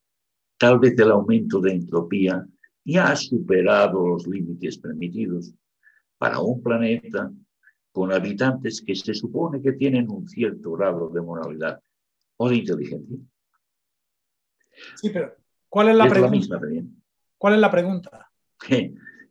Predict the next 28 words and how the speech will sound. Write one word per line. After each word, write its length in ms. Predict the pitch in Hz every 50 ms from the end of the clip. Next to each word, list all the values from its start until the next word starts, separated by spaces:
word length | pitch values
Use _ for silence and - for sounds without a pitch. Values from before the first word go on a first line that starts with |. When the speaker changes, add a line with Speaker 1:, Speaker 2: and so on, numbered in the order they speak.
| _ _ _ _ _ -
Speaker 1:
Eh, 480 | 101 113 113 104 110 - - - - - - - - - - _ _ _ _ _ _ _ _ _ _ _ _ _ - - - _ _ _ _ _ _ _ _ _ _ _ _ _ _ _ _ _ -
la 320 | 127 131 131 131 131 -
pregunta 580 | - 185 196 240 135 - - 240 240 - - - - _ _ _ _ _ _ _ _ _ _ _ _ _ _ _ _ -
va 300 | 135 127 131 196 185 175
de 120 | 175 170
pandemia. 540 | 170 151 135 117 120 - - - - - - _ _ _ _ _ _
Es 200 | - 156 151 -
un 160 | 151 147 131
llam-, 260 | 120 120 120 - - - _ _ _ _ - - -
la 180 | - 120 - -
pandemia 500 | 135 135 139 160 214 247 247 254 247 233
es 100 | 220 170
un 120 | 202 180 175
llamado 380 | 170 165 160 160 147 143 139
de 220 | 131 120 113 104 90
Dios 340 | 110 123 135 135 135 131
en 120 | 120 120 123
un 120 | 123 123
planeta 580 | 113 107 98 107 113 113 110 - 110 101 - - - _ _ _ _ _ _
y 160 | - - 104 156
el 120 | 95 - -
Speaker 2:
Vale. 100 | 185 - -
Speaker 1:
resto 160 | - - - -
de 120 | 208 202
adjetivos. 340 | - - - - 127 139 139
Speaker 2:
Perfecto, 480 | 170 160 - - 190 175 - - - - - _ _
perfecto. 440 | - - - - 165 170 - - -
Bueno, 260 | 160 180 160 123